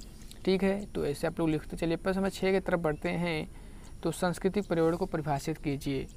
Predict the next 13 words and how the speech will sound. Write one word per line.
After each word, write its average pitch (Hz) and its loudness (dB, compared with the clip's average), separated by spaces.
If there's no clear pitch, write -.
सांस्कृतिक 190 2
पर्यावरण 165 6
को 196 2
परिभाषित 165 2
कीजिए, 156 2
तो - -4
इसका 175 -2
आंसर 175 0
हो 185 2
जाएगा, 160 4
उत्तर 170 0
हो 180 0
जाएगा, 147 2